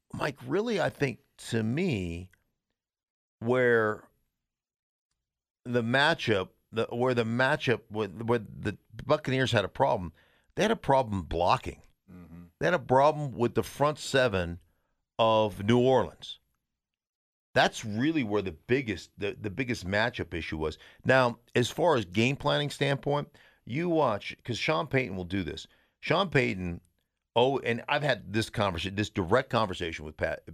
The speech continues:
Speaker 1: uh, with Sean Payton. It's like, Tampa is one of those teams where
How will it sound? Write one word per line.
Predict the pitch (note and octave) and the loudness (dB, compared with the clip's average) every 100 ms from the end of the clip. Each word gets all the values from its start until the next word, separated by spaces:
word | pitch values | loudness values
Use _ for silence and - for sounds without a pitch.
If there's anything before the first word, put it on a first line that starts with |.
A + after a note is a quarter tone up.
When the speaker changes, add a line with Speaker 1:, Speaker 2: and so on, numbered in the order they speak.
| - | -8
Speaker 1:
uh, | E2+ | -6
with | E2 E2 | -4 -6
Sean | - E2 D#2 | -4 -6 -4
Payton. | E2 C#2+ - _ _ _ | -6 -6 -14 _ _ _
It's | - | -2
like, | A2 A2+ _ _ _ | -2 -2 _ _ _
Tampa | - E3 F#3+ F3+ | -2 0 0 -2
is | D3 | -2
one | A#2 B2 | -2 -2
of | |
those | A#2 G#2+ | 0 -2
teams | - G2 F#2+ F#2 F#2 | -2 -2 -2 -6 -4
where | F#2 F#2 F2+ E2 | 0 2 2 0